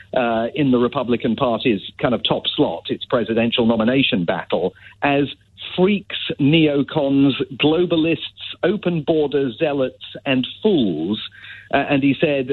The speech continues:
uh, that they had led the party down the wrong path, and what Americans really wanted was his brand of America First. Well, by the time this was all over, and they held the straw poll of delegates, uh, to, uh, give an indication of who the people at the conference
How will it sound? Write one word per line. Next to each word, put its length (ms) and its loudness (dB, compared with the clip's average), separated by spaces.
uh, 160 0
that 160 -8
they 240 0
had 160 0
led 240 0
the 80 -2
party 320 -2
down 220 -2
the 80 0
wrong 260 0
path, 320 -2
and 140 0
what 120 -2
Americans 580 -2
really 260 2
wanted 480 0
was 200 0
his 260 2
brand 420 0
of 120 0
America 500 0
First. 360 -2
Well, 100 0
by 120 -2
the 100 -4
time 260 -2
this 180 -2
was 140 2
all 180 2
over, 460 -2
and 140 2
they 100 2
held 300 -2
the 80 -2
straw 580 0
poll 560 -2
of 200 -4
delegates, 560 -2
uh, 420 0
to, 260 2
uh, 240 0
give 160 2
an 80 0
indication 540 0
of 80 2
who 120 2
the 100 0
people 280 2
at 80 -2
the 80 -10
conference 460 -2